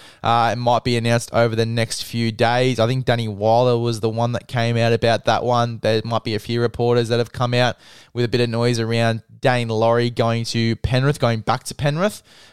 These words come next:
Uh, I think that's gonna be finalised over the next few days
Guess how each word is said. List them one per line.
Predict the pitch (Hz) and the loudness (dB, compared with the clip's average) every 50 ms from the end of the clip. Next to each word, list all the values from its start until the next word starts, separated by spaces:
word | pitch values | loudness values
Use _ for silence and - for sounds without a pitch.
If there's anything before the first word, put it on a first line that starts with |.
| - | -4
Uh, | - 113 113 | 0 0 0
I | 107 | 0
think | 113 127 123 | 0 -2 0
that's | 120 113 - | -2 -2 0
gonna | - 120 123 | 0 0 0
be | - 117 | 0 0
finalised | 110 - - 117 113 113 117 113 110 110 107 104 - | -2 0 2 2 4 4 4 4 4 4 2 2 2
over | 110 104 | 0 0
the | 107 110 | 0 0
next | 110 107 107 - | -2 -2 -2 -2
few | - 117 113 | -2 -2 -2
days | 110 - 110 107 104 107 107 104 - | 0 2 2 2 2 2 0 -2 -4